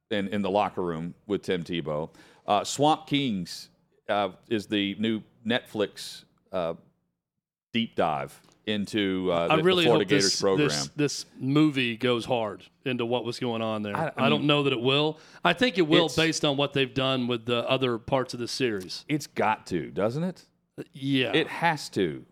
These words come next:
Speaker 1: Uh, otherwise, like, what are they doing? Why choose this if you're not going to go at it from every single angle,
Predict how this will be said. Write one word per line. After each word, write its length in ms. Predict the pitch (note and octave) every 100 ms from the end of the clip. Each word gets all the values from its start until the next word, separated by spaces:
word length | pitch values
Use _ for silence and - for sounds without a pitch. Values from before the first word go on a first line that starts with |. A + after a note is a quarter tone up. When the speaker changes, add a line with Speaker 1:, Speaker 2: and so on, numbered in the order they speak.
| _ -
Speaker 1:
Uh, 40 |
otherwise, 640 | B2 D3 F3+ D3 B2+ A2
like, 120 | A2+
what 240 | G#2 G#2+ D#3
are 60 |
they 160 | E3 G#2+
doing? 480 | E2 G2+ B2 C2+ - _ _ _ _ _
Why 200 | A2 D3+
choose 460 | - - C#3 B2+
this 600 | G2 A#2 A2+ F2+ - - - _ _ _ -
if 200 | G#2 A#2+
you're 100 | A2
not 340 | A2+ A#2+ G#2
going 280 | G2 G2 F#2
to 100 | F2+
go 500 | E2 F#2+ F2+ E2+ E2 _ _ -
at 180 | G2 F#2
it 120 | E2
from 240 | - F#2+ -
every 260 | A2 G#2 G2+
single 400 | - F#2 E2+ F2
angle, 460 | F#2 F2 D2+ C#2+